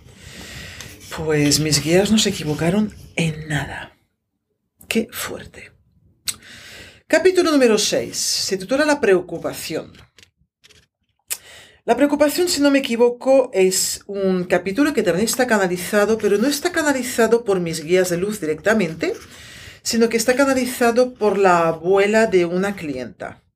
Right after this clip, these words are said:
Y dice así, comienza. "No hace mucho, en una canalización, me avisaron textualmente de lo siguiente. Dejad de preocuparos tanto por las cosas mundanas de la vida, que la vida es el alma de cada uno,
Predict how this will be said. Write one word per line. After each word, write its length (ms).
Y 120
dice 300
así, 340
comienza. 840
"No 180
hace 220
mucho, 560
en 120
una 120
canalización, 680
me 80
avisaron 360
textualmente 520
de 80
lo 80
siguiente. 640
Dejad 360
de 120
preocuparos 760
tanto 320
por 120
las 180
cosas 280
mundanas 480
de 40
la 120
vida, 360
que 120
la 100
vida 320
es 260
el 140
alma 300
de 100
cada 300
uno, 360